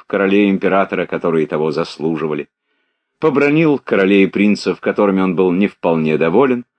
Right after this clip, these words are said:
одарил своими собственными, то есть взятыми у других королей, жемчугами и бриллиантами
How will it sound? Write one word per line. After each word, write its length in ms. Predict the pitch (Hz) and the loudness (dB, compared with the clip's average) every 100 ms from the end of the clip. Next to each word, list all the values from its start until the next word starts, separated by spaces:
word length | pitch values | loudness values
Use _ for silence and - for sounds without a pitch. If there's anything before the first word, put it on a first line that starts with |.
| _ _ _ _ | _ _ _ _
одарил 460 | - 147 160 180 175 | -2 2 4 4 2
своими 460 | - 131 147 135 127 | 2 0 4 4 2
собственными, 840 | - 131 139 - - 135 131 123 | 0 -2 -2 -4 -4 -2 0 0
то 140 | 101 | 2
есть 240 | 80 - 71 | 0 -2 -10
взятыми 500 | 65 78 78 76 76 | -4 -2 -2 -4 -4
у 100 | 73 | -2
других 440 | 78 73 90 - | -2 -2 -4 -4
королей, 500 | 92 85 85 85 82 _ _ | -2 0 0 -2 -4 _ _
жемчугами 720 | 90 82 95 110 98 92 90 80 | -4 0 0 0 -2 -2 0 0
и 20 | |
бриллиантами 920 | 73 76 78 78 76 - 92 78 65 | -4 -6 -4 -4 -6 -8 -10 -8 -10